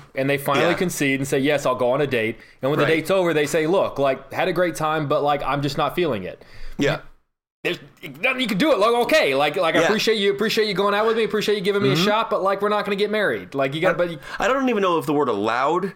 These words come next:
Speaker 2: is the right word, but the fact that they even allowed it
Speaker 1: Conceded?
Speaker 2: to happen, uh,
Speaker 3: Mm-hmm.
Speaker 2: uh, is just astounding to me. And they gave him seventy million,
Speaker 1: Yeah.
Speaker 2: right?
Speaker 3: And there's
Speaker 2: To,
Speaker 3: no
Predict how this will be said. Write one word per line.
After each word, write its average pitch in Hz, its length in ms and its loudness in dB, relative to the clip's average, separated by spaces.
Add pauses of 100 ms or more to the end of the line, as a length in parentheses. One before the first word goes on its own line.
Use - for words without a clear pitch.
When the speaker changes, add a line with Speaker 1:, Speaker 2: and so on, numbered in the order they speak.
(360)
Speaker 2:
is 156 140 0
the 175 100 0
right 180 200 0
word, 190 260 0
but 151 180 -2
the 147 100 -2
fact 170 220 -2
that 175 100 0
they 160 60 2
even 147 180 2
allowed 117 560 0
it 220 60 4
Speaker 1:
Conceded? 156 440 2
Speaker 2:
to 175 40 2
happen, 226 480 0 (300)
uh, 143 300 2
Speaker 3:
Mm-hmm. 107 120 0
Speaker 2:
uh, 139 180 2 (100)
is 147 320 0
just - 540 -2 (520)
astounding 131 580 0
to 104 100 -6
me. 95 280 -8
And 214 240 0
they 175 100 0
gave 131 200 -2
him 110 60 -4
seventy 98 380 -2
million, - 400 -4 (280)
Speaker 1:
Yeah. 104 120 -8
Speaker 2:
right? 127 180 0
Speaker 3:
And 165 120 2
there's 170 220 4
Speaker 2:
To, 175 60 2
Speaker 3:
no 202 120 4